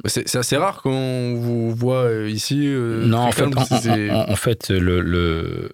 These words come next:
Speaker 2: le, je dirais la genèse de, de, de, de, de ma prise de position, c'était justement, euh, de, de défendre Jérôme Arpinon, en fait, sur, euh,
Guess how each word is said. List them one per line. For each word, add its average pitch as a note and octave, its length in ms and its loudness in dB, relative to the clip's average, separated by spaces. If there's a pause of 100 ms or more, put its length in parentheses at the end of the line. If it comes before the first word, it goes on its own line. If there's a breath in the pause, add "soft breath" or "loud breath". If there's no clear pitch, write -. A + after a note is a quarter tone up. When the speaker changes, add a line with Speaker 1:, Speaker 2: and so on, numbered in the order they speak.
Speaker 2:
le, E2+ 480 -8 (720)
je F2+ 80 -10
dirais G2 180 0
la G2+ 120 4
genèse A2 540 2
de, F2 140 0
de, E2+ 220 -4
de, E2+ 160 -2
de, E2+ 180 0 (180)
de E2+ 120 -2
ma F2+ 120 2
prise F#2+ 220 -4
de F#2+ 80 0
position, F#2+ 640 0 (100)
c'était - 300 -4
justement, G2 720 0
euh, F2 140 0 (600 soft breath)
de, E2+ 460 0
de E2+ 120 -2
défendre F#2 360 2
Jérôme F2 280 0
Arpinon, F2 360 -4
en D#2 60 -8
fait, - 220 -12
sur, E2+ 260 -6
euh, E2 200 -2